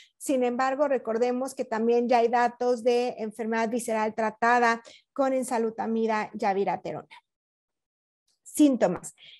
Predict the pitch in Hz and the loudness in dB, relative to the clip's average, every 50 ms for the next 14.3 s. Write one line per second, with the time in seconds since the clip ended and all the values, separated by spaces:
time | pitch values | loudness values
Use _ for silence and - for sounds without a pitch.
0 | _ - - 269 269 277 285 285 294 294 285 311 302 302 302 311 311 311 320 311 | _ -2 0 2 2 2 2 2 0 2 2 2 2 2 2 0 2 2 2 2
1 | 311 294 254 - 233 226 226 226 226 233 240 247 254 247 254 - 247 240 254 262 | 2 0 -2 -2 -2 -2 -2 -2 0 0 0 0 0 0 0 0 2 2 2 0
2 | 254 - 233 220 214 208 - 220 214 196 214 214 220 226 233 240 226 269 233 - | -2 -4 -4 -6 -6 -6 -6 -6 -6 -4 -2 0 0 2 0 0 -2 -4 -2 0
3 | 262 262 262 262 220 214 226 233 233 233 226 220 214 220 220 208 226 214 - - | 0 0 0 0 -2 -2 0 0 0 0 -2 -2 -2 -4 -4 -6 -6 -8 -6 -4
4 | 233 220 220 233 233 247 247 254 247 269 262 - 285 285 247 254 220 226 220 226 | -4 -2 -2 0 2 2 2 0 0 -2 -2 0 0 2 2 2 2 0 0 -2
5 | 226 208 208 - 196 - - 220 220 220 220 226 220 - - 214 202 196 202 - | -4 -6 -6 -6 -8 -4 -2 0 0 0 0 -2 -2 -4 -6 -6 -4 -4 -6 -6
6 | - - 214 214 - 240 240 247 247 247 - - 311 302 294 285 294 349 381 - | -6 -6 -6 -2 0 2 2 2 0 0 0 0 2 2 2 2 0 -2 -4 -8
7 | - - - - - - _ _ _ - 339 349 330 - - 403 440 466 440 427 | -14 -20 -20 -20 -20 -20 _ _ _ 0 0 0 2 2 0 2 2 2 2 4
8 | 381 302 190 - - - 294 294 294 - 247 226 226 220 208 214 208 208 220 226 | 4 4 2 2 2 0 0 2 0 0 0 2 2 0 0 2 2 2 4 2
9 | 233 233 269 262 262 262 226 214 220 220 233 240 233 233 233 233 240 240 226 233 | 2 2 0 0 0 0 0 0 0 0 0 2 2 2 2 0 -2 -2 -2 -2
10 | 208 214 226 233 240 240 220 214 - - 151 - 214 220 220 220 226 240 240 240 | 0 0 0 0 0 0 -2 -4 -4 -8 -8 -2 0 2 2 2 2 0 0 0
11 | 226 247 233 226 220 220 220 240 226 - 226 202 - - 214 202 196 208 208 - | 2 2 2 2 0 -2 -2 -4 -6 -6 -8 -10 -6 -4 -2 -2 -2 -2 -4 0
12 | - 262 254 254 269 262 - 262 233 240 240 240 240 233 233 226 220 208 - 220 | 4 6 6 6 6 4 2 0 0 2 2 2 2 2 2 0 -2 -2 -2 -2
13 | 202 208 208 214 208 202 - 233 226 226 233 233 220 220 220 220 233 226 226 254 | -2 -2 -2 -2 -4 -2 -2 0 0 2 2 2 0 0 0 0 -2 -2 -2 -2
14 | 254 247 254 262 269 269 | 0 2 2 2 0 -2